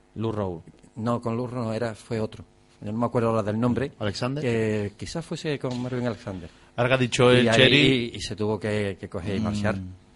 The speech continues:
Speaker 4: Esteban, a ver si el miércoles que, que viene podemos tener noticias sobre,
Speaker 1: Intentaremos
Speaker 4: sobre,
Speaker 1: lo-, hablar
Speaker 4: sobre el
Speaker 1: con
Speaker 4: sheriff.
Speaker 1: Por cierto, también hablando del Cherry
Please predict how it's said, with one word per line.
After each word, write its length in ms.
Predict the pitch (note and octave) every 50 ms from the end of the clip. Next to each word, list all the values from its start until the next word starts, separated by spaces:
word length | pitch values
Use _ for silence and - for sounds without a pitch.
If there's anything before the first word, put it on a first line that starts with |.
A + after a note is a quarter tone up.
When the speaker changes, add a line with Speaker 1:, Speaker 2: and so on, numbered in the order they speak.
| _ _ _ _ _ - - - - G2+
Speaker 4:
Esteban, 380 | G2+ - B2 C3 A#2+ G2+ F#2+ F#2+
a 160 | F#2+ F#2 F#2
ver 100 | G2+ G#2+
si 120 | - B2+
el 60 | A2+
miércoles 300 | A2+ A2+ A2 A2 A2+ A2
que, 120 | - - -
que 220 | - - - G#2 G#2
viene 160 | G#2+ A2 G#2
podemos 220 | G#2+ G#2 G#2 G2 -
tener 180 | - G#2 G#2
noticias 420 | G#2 G2 F#2 G#2 G2 - F#2+ F2+ -
sobre, 460 | - F#2+ F#2+ F#2 F#2 F2+ F2+ E2+ F#2
Speaker 1:
Intentaremos 580 | A2+ - - G#2+ G#2 - G#2 G#2+ G#2+ G#2+ G#2
Speaker 4:
sobre, 120 | G#2 G#2 G#2
Speaker 1:
lo-, 80 | -
hablar 240 | F#2 G#2 G#2+ G#2+ G#2 G2
Speaker 4:
sobre 100 | F2+ G2
el 60 | G#2 G#2
Speaker 1:
con 80 | F#2 D#2+
Speaker 4:
sheriff. 140 | E2+ E2+ F2+ - _ -
Speaker 1:
Por 120 | A2 G#2+
cierto, 380 | - B2 A#2 - - B2+ B2 A#2+
también 340 | - - A#2+ A#2 A#2 A2+
hablando 240 | A2+ G#2+ A2 A2 A2
del 140 | A2 A2 G#2
Cherry 320 | - - B2 A2+ A2 A2+